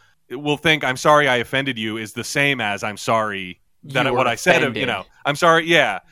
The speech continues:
Speaker 1: Or I guess that's what Larry's saying is that, "I'm sorry you were offended," you know, and that there's a difference between that and actually apologizing for what he said, which he won't do. <laughs> You know, and they,
Speaker 2: Yeah,
Speaker 1: they both
Speaker 2: but,
Speaker 1: acknowledge
Speaker 2: like,
Speaker 1: that it's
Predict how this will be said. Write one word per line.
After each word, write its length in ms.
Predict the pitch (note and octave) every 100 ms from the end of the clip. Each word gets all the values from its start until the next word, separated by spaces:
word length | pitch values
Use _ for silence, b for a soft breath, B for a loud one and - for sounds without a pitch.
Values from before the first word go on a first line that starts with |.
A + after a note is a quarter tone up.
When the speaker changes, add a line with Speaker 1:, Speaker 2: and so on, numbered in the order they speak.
| b
Speaker 1:
Or 60 | E3
I 60 | F#3
guess 180 | G#3+ -
that's 180 | G3
what 80 | F3+
Larry's 240 | D#3+ D3+ C#3
saying 220 | D3 B2+
is 80 | A#2+
that, 120 | A#2
"I'm 80 | A#2
sorry 260 | D#3+ D3
you 80 | C3+
were 100 | B2+
offended," 540 | A#2 C3+ B2+ A2+ G#2 G2 _ -
you 120 | B2+
know, 200 | A2 G2
and 160 | B2 C3
that 80 |
there's 180 | B2+ B2+
a 40 | C3
difference 240 | C#3 C3+
between 240 | D3 C3+
that 300 | A#2+ A#2+ A#2+ -
and 140 | A#2+
actually 320 | A2 A#2+ C3
apologizing 600 | A#2 A2+ A#2 A#2 G#2+ G2
for 100 | G2
what 100 | G2
he 60 | F#2
said, 260 | - D#3 G#2+
which 140 | G#2+
he 80 | A#2
won't 340 | G2+ G2 F#2+
do. 360 | C3 C#3 E2+ E2 -
<laughs> 220 | - F#3+
You 80 | F3+
know, 60 | D#3+ E3
and 100 | E3
they, 80 | -
Speaker 2:
Yeah, 120 | A3+
Speaker 1:
they 80 | C#3+
both 160 | C#3+ C#3+
Speaker 2:
but, 60 |
Speaker 1:
acknowledge 360 | C4 B2+ C3+ A#2
Speaker 2:
like, 80 | A#2
Speaker 1:
that 20 |
it's 200 | A2+